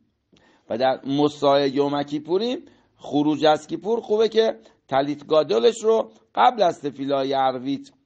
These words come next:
در بیاره، به عقیدهٔ بعضیا. و بعضی هم تو رسم دارن که بپوشن تلیت رو در تفیلای مینخای تعنیت سیپو-، سیبور دور می‌کنن، تلیت رو از برشون قبل تفیلای عرویت. یعنی بعضیا تو تفیلای مینخایی که تعنیت سیبوره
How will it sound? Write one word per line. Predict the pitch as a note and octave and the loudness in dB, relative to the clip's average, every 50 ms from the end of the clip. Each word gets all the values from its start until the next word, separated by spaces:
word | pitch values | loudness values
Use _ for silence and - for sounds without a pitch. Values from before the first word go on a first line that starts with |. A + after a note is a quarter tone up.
| _ _ _ _ B2+ A#2+ | _ _ _ _ -8 -2
در | C3 D#3 D3 D3 C#3+ C#3 C3 | 2 4 6 6 4 2 0
بیاره، | B2 B2+ C3+ B2+ B2+ B2 B2 B2 A#2+ - - _ | -4 -4 -2 -2 -2 -2 -2 -6 -8 -10 -14 _
به | - - A#2+ | -6 -4 -2
عقیدهٔ | A#2+ A2+ G#2+ B2 A2+ A#2 A#2 | -2 -2 -4 -8 -10 -10 -6
بعضیا. | G#2+ A#2 A#2 A#2 A2+ G2+ G2 A2 A2+ A2+ A#2 A#2+ - _ _ _ _ _ _ _ _ G#2+ | -4 -2 -2 -2 -2 -4 -6 -8 -8 -8 -8 -8 -12 _ _ _ _ _ _ _ _ -2
و | A#2 A#2 | 0 4
بعضی | B2+ C3 C#3 C#3 B2 C3 C#3+ | 4 4 4 4 2 -2 -4
هم | C3 C3+ C#3 | -4 -4 -4
تو | C3+ - C#3+ C#3+ | -4 -4 -2 0
رسم | E3 G3 G3+ F#3+ | 2 0 0 0
دارن | - F3 D#3+ D#3+ D3+ C#3 | -2 -2 -2 -2 -2 -4
که | D3+ C#3+ | -6 -6
بپوشن | C3+ D#3+ F3 E3 D#3 - D3 C3+ C3 | -6 -6 -8 -8 -8 -6 -4 -4 -4
تلیت | A#2 - C3 C3+ D3+ F3+ E3+ - | -2 -2 -2 -2 -2 -4 -6 -2
رو | G#2 A2 A#2+ - - - - _ _ _ | 0 0 0 0 -2 -10 -20 _ _ _
در | - B2+ C3+ | 0 0 2
تفیلای | - C3 A2 A#2+ B2 C#3 C#3+ D3 C#3+ | 0 -4 -8 -2 0 0 0 2 0
مینخای | C3 C3 C3 B2+ A#2+ - C3+ D#3 F3 F#3 | -2 -2 -2 -4 -2 0 2 2 2 2
تعنیت | F3 G3 F3 F3+ F#3+ F#3+ - F#3+ F#3+ | 2 2 2 2 2 0 -2 -4 -4
سیپو-، | F#3 - - F#3+ D3 E3 F#3+ F#3 F#3 - - - | -4 -4 -10 -10 -6 -4 -2 -2 -2 -2 -6 -10
سیبور | C#3 E3+ F3+ E3 F#3 F3+ F3+ - - _ _ _ _ _ _ _ _ _ - A#2 | -10 -10 -4 -2 0 0 0 -2 -8 _ _ _ _ _ _ _ _ _ -12 -4
دور | C3 D#3+ E3+ D#3+ | 0 0 0 0
می‌کنن، | D3+ C#3+ - C#3 B2+ B2 B2 B2 | 0 -2 -2 -2 -2 0 -2 -4
تلیت | - C3 B2 C3 C#3+ C3+ C#3 | 0 0 0 0 0 -2 0
رو | C3+ C3 | 2 4
از | A#2+ B2 A2+ | 4 4 2
برشون | A#2 D3+ F#3+ A3+ G3+ - A3+ A3+ G3 | 0 0 0 0 0 -4 -8 -8 0
قبل | F#3 G#3+ A3 G3+ F3+ E3 | 4 4 4 4 2 -2
تفیلای | - - C3+ G#2+ C3 B2+ C3 B2+ B2+ | -4 -4 -8 -10 -6 -6 -4 -2 -2
عرویت. | B2 B2 B2 B2+ B2 C3+ C3+ - _ _ _ _ - | -2 -2 -4 -4 -6 -12 -14 -16 _ _ _ _ -10
یعنی | B2 C#3+ | -10 -2
بعضیا | C#3+ E3+ F3+ F3 D#3+ B2+ B2+ C3 B2 B2 | 0 2 2 2 2 0 -2 -4 -6 -6
تو | A#2+ B2+ A2+ | -8 -12 -12
تفیلای | - C#3 F#2+ C#3 D#3 E3 E3 D3+ C3+ | -12 -10 -10 -6 0 2 2 2 2
مینخایی | B2+ C3 C3 C3 B2 - D3 E3+ E3 C#3+ | 0 -4 -6 -8 -6 -4 -4 -4 -4 -4
که | - B2+ | -6 -8
تعنیت | - - C3 C3 C3 C#3 C3 - C#3+ | -6 -4 -4 -4 -4 -6 -8 -8 -10
سیبوره | C#3 - - C3+ D3+ D3 D3+ E3+ F3+ A3 A#3+ C4 C#4+ D4+ | -14 -12 -10 -10 -8 -6 -4 -2 0 2 2 2 2 0